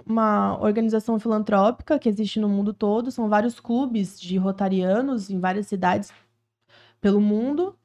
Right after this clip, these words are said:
É uma coisa, acho que, mais antiga, então, assim, na minha visão, quando eu participei,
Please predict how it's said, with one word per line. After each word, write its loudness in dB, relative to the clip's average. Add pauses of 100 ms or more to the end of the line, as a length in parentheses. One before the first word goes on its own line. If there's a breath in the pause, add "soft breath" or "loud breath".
(480 loud breath)
É 2
uma 4
coisa, 6
acho 4
que, -4
mais 4
antiga, 2
então, 0
assim, -2 (260)
na 0
minha 2
visão, 0 (180)
quando 0
eu 2
participei, -2